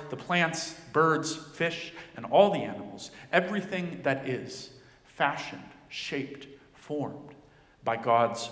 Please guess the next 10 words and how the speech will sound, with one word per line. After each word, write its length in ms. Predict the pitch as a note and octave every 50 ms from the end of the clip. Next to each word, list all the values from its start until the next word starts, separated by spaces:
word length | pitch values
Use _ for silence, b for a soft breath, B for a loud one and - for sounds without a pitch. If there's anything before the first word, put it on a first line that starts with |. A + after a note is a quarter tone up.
| - -
creative 640 | - - B2+ A#2 A2+ A2+ A2+ A2+ - - - - - - -
love. 360 | C#3 C#3 A#2+ - - - - - - - - - - - _ _ _ _ _ b b b b b
And 140 | b D#3+ D#3+
because 420 | D#3+ D#3+ - F#3 G#3+ A#3 A3+ A3+
all 440 | - - - E3+ F3 F#3 - - -
things 320 | E3+ D3+ C3+ C3+ C#3 C3 -
are 140 | - D3+
created 640 | D3 C#3+ - - D3 C#3 C#3 D3+ F3 G3 F#3 F3+ -
by 180 | B2+ C3+ C3+ C3
him 320 | - D#3 D#3+ D3+ C#3+ C#3